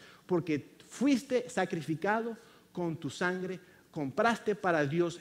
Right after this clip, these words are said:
gente de toda raza, lengua,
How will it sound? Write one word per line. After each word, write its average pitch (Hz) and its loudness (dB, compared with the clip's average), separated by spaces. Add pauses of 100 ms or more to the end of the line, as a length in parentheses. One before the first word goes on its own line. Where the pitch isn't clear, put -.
(120)
gente 196 0
de 151 0
toda 214 6 (280)
raza, 151 2 (1080)
lengua, 185 8